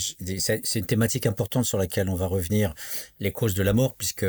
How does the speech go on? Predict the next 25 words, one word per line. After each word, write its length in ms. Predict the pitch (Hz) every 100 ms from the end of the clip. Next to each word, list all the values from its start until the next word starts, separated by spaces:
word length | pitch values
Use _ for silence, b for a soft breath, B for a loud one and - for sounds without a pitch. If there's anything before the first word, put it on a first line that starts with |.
| 90 85 87 B B B -
on 80 | 87
peut 160 | 107
parler 280 | 90 98 110
effectivement 420 | 104 92 - 98
d'une 80 | 90
certaine 280 | 101 90 87
forme 200 | 101 95
de 80 | 95
continuum, 720 | 98 90 - 101 110 104 95
euh, 120 | 92
mortifère, 720 | 98 - 104 - 123 123 92
hein, 80 | 90
entre 280 | 80 -
les 120 | 90 87
conditions 420 | 101 92 - 98
de 80 | 87
vie 280 | 107 107
et 40 | 85
puis, 320 | - 92 90
euh, 140 | 82 80 B B B B -
la, 280 | 92 92 -
on 60 |
va 120 | 95 90
dire 200 | 107 -
la, 340 | 95 87 87